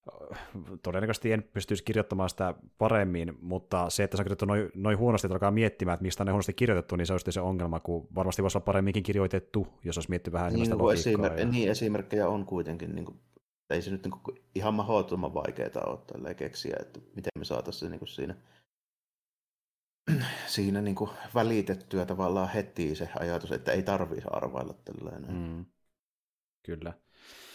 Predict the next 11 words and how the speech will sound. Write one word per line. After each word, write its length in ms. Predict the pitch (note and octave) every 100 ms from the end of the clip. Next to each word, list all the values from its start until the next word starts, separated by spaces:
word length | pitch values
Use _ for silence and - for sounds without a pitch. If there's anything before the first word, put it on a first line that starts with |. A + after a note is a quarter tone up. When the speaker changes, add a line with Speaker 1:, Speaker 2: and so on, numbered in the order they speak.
| - - - A2
Speaker 1:
Mutta 320 | A#2+ - F3
joo. 340 | E2+ D#2 D#2+ - - _ _ _ _ -
Speaker 2:
Tää 140 | G2+
mun 180 | G#2 G2+ -
viimeiseen 460 | G2+ G2 F2+ F#2 E2
jupinaan 520 | F2+ - F2+ F#2+ F#2+
muuten 220 | G2+ - - _ -
tässä, 320 | - - - - _ _ _ _ _ _
tässä 120 | - F2+
näistä 280 | E2+ -
niinku 220 | F2+ F2+